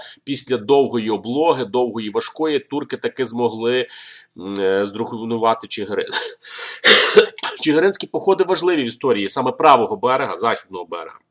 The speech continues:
Е, правобережжя спустошено. Ще раз нагадую, правобережжя — це в першу чергу сучасна Чер-, Черкаська, Вінницька, м, області, е, меншою мірою Київська. Е, вона спустошена повністю внаслідок чигиринських походів, т-,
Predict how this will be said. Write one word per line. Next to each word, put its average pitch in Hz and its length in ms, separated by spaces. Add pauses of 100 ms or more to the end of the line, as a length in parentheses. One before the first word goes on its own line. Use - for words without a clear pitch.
(1300)
Е, 104 480
правобережжя 131 680
спустошено. - 800
Ще - 180
раз 113 140
нагадую, 107 300
правобережжя — 117 500
це - 100
в - 40
першу 107 260
чергу 98 380
сучасна 101 520
Чер-, 95 300
Черкаська, 110 580
Вінницька, 98 680
м, 90 380 (220)
області, 80 880
е, - 60 (200)
меншою 107 420
мірою 101 300
Київська. 95 500 (680)
Е, 80 540 (440)
вона 120 160
спустошена 120 540
повністю 113 480
внаслідок 104 340
чигиринських 101 500
походів, 143 480
т-, - 160